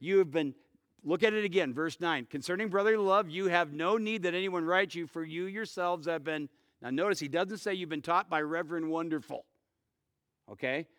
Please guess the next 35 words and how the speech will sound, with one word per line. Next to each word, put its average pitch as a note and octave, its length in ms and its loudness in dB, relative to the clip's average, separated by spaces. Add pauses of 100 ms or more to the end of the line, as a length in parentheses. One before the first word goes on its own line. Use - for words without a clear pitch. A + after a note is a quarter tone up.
(180)
I A#2+ 100 -8
mean, C3 200 -2
everybody D3+ 400 0
seems E3 300 -4
to D#3 60 -4
have D#3 200 2
one D#3 120 2
of D3 60 -4
those, C#3+ 400 0
you A#2+ 120 -10
know. A2 180 -10 (240)
He's D3+ 260 -2
the D#3+ 120 -4
pastor E3 500 2
who D3+ 100 0
can D#3 200 -4
do E3 200 2
no F3 160 4
wrong. E3 440 4
He C#3+ 180 0
was D#3+ 160 -4
the F3+ 80 -2
greatest F3 560 -2
preacher. D#3+ 480 -8 (160)
He G3 100 2
was F#3+ 200 0
the G3+ 80 2
greatest F3 440 2
evangelist. E3+ 560 0 (120)
He D4+ 100 4
was A#3 140 2
the G3 80 -8
most G3+ 240 0
loving F#3 420 4
guy. D#3 400 2